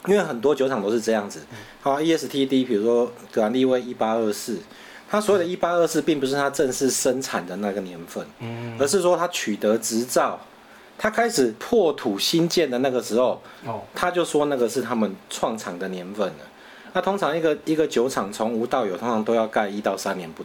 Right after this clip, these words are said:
Speaker 1: 等，
Speaker 2: 对。
Speaker 1: 视规模而定啊。所以我在猜你说的那个一八八三可能是生产年份，那这个就不知道，我们也不用特别去查，因为那个离我们太遥远，
Speaker 2: 可是这样，
Speaker 1: 一百多年。
Speaker 2: 这样你还要，
Speaker 1: 嗯。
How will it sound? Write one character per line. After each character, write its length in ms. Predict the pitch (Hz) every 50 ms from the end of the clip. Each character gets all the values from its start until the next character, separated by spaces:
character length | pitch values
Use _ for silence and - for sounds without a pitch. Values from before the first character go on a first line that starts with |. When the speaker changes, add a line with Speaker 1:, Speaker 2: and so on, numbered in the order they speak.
| - -
Speaker 1:
等， 100 | - - - - - - - - - -
Speaker 2:
对。 80 | - 113
Speaker 1:
视 260 | - - 147 127 120
规 200 | 110 - 117 113
模 140 | 113 107 95 87 87 90
而 60 | 92 -
定 140 | - 107 92
啊。 160 | - - - - - - - -
所 140 | - - 147
以 20 |
我 120 | 143 117 110
在 120 | 127 131
猜 320 | 131 - - - 117 113 117
你 160 | 117 104 92
说 180 | 87 - 120 117
的 60 | 107
那 80 | 113 107
个 80 | 98
一 80 | 98 101
八 140 | 104 101 98
八 140 | 95 95
三 160 | 92 98 95 98
可 120 | - 98
能 120 | 85 80 80
是 240 | - - 95 87 80 - - - - - - -
生 200 | - - 101 98
产 220 | 101 - 90 85 82
年 180 | 80 78 82 82
份， 160 | - - - -
那 100 | 101 120
这 100 | 113 127
个 120 | 120 117 104
就 280 | - - 117 107 98 87 - - - - - - - - - - -
不 80 | - 120
知 120 | 107 113
道， 200 | 110 110 117 101
我 40 | 87
们 80 | 85 90
也 80 | 87
不 80 | 85 101
用 120 | 98 101
特 100 | 101 123
别 100 | 107 92
去 120 | 87 98 101
查， 260 | - - - - - - 98
因 140 | 107 117
为 180 | 123 123 113 104 - - - - - - - -
那 80 | 160 147
个 160 | 135 127 - -
离 160 | 123 123 127
我 80 | 139 120
们 120 | 101 92 92
太 160 | - 123 117
遥 280 | 107 - - 131 104 95 98 - -
远， 100 | 120 104 - - - - -
Speaker 2:
可 80 | 196
是 0 |
这 60 | 190 202
样， 180 | 247 262 - -
Speaker 1:
一 20 |
百 120 | 233 233
多 160 | 226 147 156 160
年。 200 | 147 107 85 - - - - - -
Speaker 2:
这 80 | 226
样 140 | 226 220 190
你 100 | 143 123
还 140 | 117 117 117
要， 320 | 135 165 175 170 160 151 151 - - - -
Speaker 1:
嗯。 300 | - 165 147 127 110 104